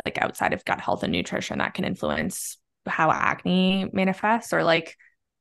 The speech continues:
yeah, if you go to the gym and you don't shower right away and you have, like, your sweat and then all that stuff that you're sweating out, like, chilling on your skin, like, that can be a big driver for acne, you know, like, there's so many different ways, um, yeah,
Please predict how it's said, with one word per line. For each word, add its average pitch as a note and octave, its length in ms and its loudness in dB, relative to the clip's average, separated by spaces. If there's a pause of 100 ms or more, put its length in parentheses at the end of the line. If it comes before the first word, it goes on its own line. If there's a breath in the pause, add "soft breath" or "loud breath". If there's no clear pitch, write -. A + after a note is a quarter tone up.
(540)
yeah, G#3 140 2
if - 80 -8
you F3 60 -6
go E3+ 80 2
to E3+ 80 2
the F3+ 80 0
gym F#3 200 4
and F#3 80 2
you F#3 60 0
don't F3+ 220 -2
shower F#3 280 0
right E3+ 160 0
away E3+ 220 -4
and E3+ 80 -8
you E3+ 80 -6
have, E3 300 -10
like, F3 180 -6
your F3 80 -6
sweat E3+ 340 6
and F3 140 4
then E3 160 0
all E3+ 220 2
that - 280 2
stuff - 280 -2
that E3+ 100 -2
you're - 120 -4
sweating E3+ 340 -4
out, D#3+ 180 -2
like, E3 160 -4
chilling F3 240 -4
on E3+ 140 -2
your E3+ 80 -2
skin, F#3 240 0
like, D#3+ 160 -4
that B3 180 2
can A3+ 80 0
be B3 120 6
a B3 40 4
big G#3+ 200 2
driver F3 280 2
for - 80 0
acne, F3+ 320 2
you F3+ 60 -4
know, F3 100 0
like, F#3 140 -2
there's F#3 180 -4
so F3+ 100 0
many F#3+ 160 2
different F3 360 -2
ways, E3 400 -2 (360 loud breath)
um, D3+ 600 -2 (680)
yeah, - 260 0